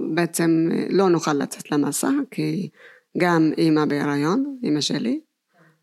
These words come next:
וגם, אה, לא נ-, לא נספיק, אה, כאילו, יש, אה, צריכים, אה, למכור את כל הצאן והבקר, ו-, ונראה, כאילו, נעבור את השנה הזאת,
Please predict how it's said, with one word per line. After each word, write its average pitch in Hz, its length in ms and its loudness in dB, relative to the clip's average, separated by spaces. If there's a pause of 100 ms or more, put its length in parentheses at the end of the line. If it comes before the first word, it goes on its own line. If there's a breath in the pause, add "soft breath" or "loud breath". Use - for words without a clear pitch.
(340)
וגם, 160 640 0
אה, 147 500 -2 (420)
לא 175 180 2
נ-, 160 240 2
לא 170 100 4
נספיק, 160 480 -2
אה, 147 300 -2
כאילו, 147 260 -4
יש, 147 260 -6
אה, - 220 -4
צריכים, 254 360 -4
אה, 143 120 -4 (600 loud breath)
למכור 151 400 0
את 156 100 -4
כל 156 200 0
הצאן 156 640 2
והבקר, 151 1040 0
ו-, 156 460 -4 (960 soft breath)
ונראה, 302 1600 4
כאילו, 247 260 4
נעבור 233 340 4
את 233 80 2
השנה 185 380 4
הזאת, 294 420 2